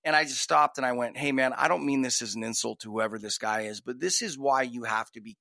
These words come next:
careful about who you listen to." And th-, th-, this is just the, the, the email that I sent back to him in response.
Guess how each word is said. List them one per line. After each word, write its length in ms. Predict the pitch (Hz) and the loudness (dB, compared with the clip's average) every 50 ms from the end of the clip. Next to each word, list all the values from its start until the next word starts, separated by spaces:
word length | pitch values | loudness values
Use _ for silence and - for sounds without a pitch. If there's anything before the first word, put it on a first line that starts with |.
| - | -14
careful 460 | - 104 104 101 - - 98 95 95 | -10 -10 -10 -10 -10 -12 -12 -10 -10
about 300 | 98 - 98 92 82 80 - | -10 -8 -8 -10 -10 -10 -14
who 100 | 101 98 | -20 -20
you 160 | 95 98 95 | -20 -20 -16
listen 300 | 87 85 - - - 110 101 | -10 -6 -6 -6 -6 -8 -14
to." 160 | - 85 65 _ _ _ _ _ _ _ _ _ _ _ _ _ _ _ | -18 -18 -18 _ _ _ _ _ _ _ _ _ _ _ _ _ _ _
And 140 | - 147 180 | -2 0 0
th-, 100 | 190 180 | 0 0
th-, 120 | 175 180 160 | -2 0 0
this 180 | 185 170 - | 2 2 2
is 80 | 170 160 | 0 0
just 160 | 156 147 - | -2 -4 0
the, 160 | - 139 117 117 | 0 0 0 0
the, 180 | 123 139 135 - | -2 -4 -2 -2
the 220 | 131 139 135 143 147 | -2 -4 0 2 4
email 240 | 143 135 127 123 | 4 4 4 2
that 100 | 113 117 | 2 0
I 60 | 113 110 | -2 0
sent 200 | - - 120 101 | 0 -2 0 0
back 220 | 107 104 104 - | 0 -2 -2 -2
to 80 | - 107 | -4 -10
him 60 | 101 | -8
in 40 | 95 | -6
response. 520 | 95 - - 101 87 80 - - - - | -6 -6 -6 -6 -12 -12 -14 -16 -18 -18